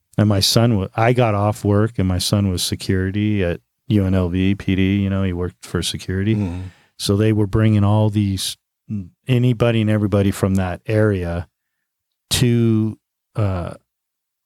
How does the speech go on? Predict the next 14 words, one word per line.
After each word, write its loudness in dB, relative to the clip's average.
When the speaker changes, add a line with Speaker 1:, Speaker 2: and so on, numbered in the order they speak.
Speaker 1:
to -2
U 2
N 2
L 0
V 2
to 0
put 0
'em -2
in, 2
uh, -4
in, 2
inside 0
the, 2
uh, -2